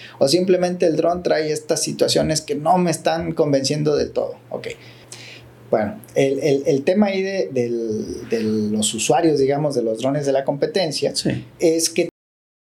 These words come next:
Speaker 1: porque en algún momento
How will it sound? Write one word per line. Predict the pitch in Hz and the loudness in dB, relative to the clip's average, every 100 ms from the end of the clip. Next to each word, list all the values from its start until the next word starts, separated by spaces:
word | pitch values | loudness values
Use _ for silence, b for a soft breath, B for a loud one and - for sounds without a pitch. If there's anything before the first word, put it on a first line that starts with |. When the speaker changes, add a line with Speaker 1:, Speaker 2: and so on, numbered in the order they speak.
| _ _ _ - - - _ - | _ _ _ -20 -20 -20 _ -2
Speaker 1:
porque | 151 147 147 156 147 - - | 0 0 0 0 -2 -6 -6
en | 165 | 0
algún | 170 185 214 | 2 4 4
momento | 208 190 196 190 208 196 190 | 4 0 -2 -2 0 0 -4